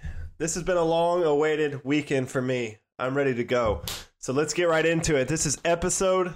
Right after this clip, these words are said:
thirty-five. Billy, we are rocking and rolling. Thirty-five episodes in the books.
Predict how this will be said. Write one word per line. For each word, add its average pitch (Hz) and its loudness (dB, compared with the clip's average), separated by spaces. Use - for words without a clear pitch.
thirty-five. 180 0
Billy, 165 2
we 160 0
are 160 2
rocking 156 0
and 135 0
rolling. 143 2
Thirty-five 143 0
episodes 117 -2
in 170 -2
the 175 0
books. - -2